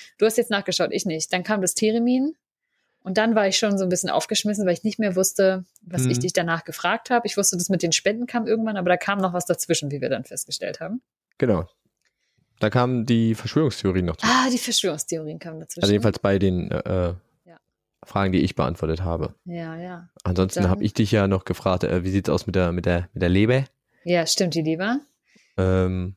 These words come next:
Speaker 2: genau, und dann kam schon der Spendenmarathon.
Speaker 1: Ja.
Speaker 2: Und danach kam, äh, Nationalstolz und Vorurteil.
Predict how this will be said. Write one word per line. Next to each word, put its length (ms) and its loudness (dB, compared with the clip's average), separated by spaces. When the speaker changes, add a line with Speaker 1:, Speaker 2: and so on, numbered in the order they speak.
Speaker 2:
genau, 180 2
und 80 0
dann 80 2
kam 180 0
schon 160 -2
der 80 -2
Spendenmarathon. 760 -2
Speaker 1:
Ja. 100 -14
Speaker 2:
Und 80 2
danach 320 4
kam, 300 2
äh, 140 0
Nationalstolz 720 0
und 100 -2
Vorurteil. 420 -6